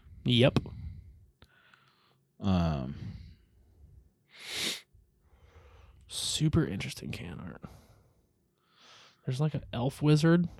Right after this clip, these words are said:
Speaker 2: Yeah.
Speaker 1: And his beard is growing hops.
Speaker 2: That's interesting for
Speaker 1: And he
Speaker 2: sure.
Speaker 1: looks like he's holding,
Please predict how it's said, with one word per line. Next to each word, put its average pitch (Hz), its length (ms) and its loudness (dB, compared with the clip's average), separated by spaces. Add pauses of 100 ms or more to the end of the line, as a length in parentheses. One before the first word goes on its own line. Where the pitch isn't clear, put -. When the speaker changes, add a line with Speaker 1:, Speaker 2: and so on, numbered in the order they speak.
(640)
Speaker 2:
Yeah. 87 380 4
Speaker 1:
And 139 60 2
his 127 180 4
beard 117 420 4
is 120 120 2
growing 110 440 0
hops. 107 560 -8 (1300)
Speaker 2:
That's 87 400 -6
interesting 80 800 -8
for - 80 -8
Speaker 1:
And 127 200 -2
he 98 120 0
Speaker 2:
sure. 101 80 -4
Speaker 1:
looks 170 240 -2
like 196 140 0
he's 127 220 -4
holding, 131 680 -2